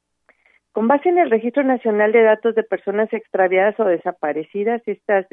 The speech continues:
cifras se tomaron de ahí, de estos registros. En cuanto al abuso sexual, según cifras de la ecopred,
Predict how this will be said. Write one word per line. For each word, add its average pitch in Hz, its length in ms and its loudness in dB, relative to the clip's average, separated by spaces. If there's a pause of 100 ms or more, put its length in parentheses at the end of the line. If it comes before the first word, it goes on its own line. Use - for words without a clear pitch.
(160)
cifras 208 320 -8
se - 120 -8
tomaron 175 460 -2
de 170 60 -2
ahí, 160 180 0
de 170 100 -4
estos 170 220 -6
registros. - 560 -12 (600)
En 240 120 -4
cuanto 254 280 4
al 247 80 8
abuso 330 380 2
sexual, 208 600 2
según 233 320 2
cifras 240 320 0
de 220 80 2
la 196 140 2
ecopred, 202 500 0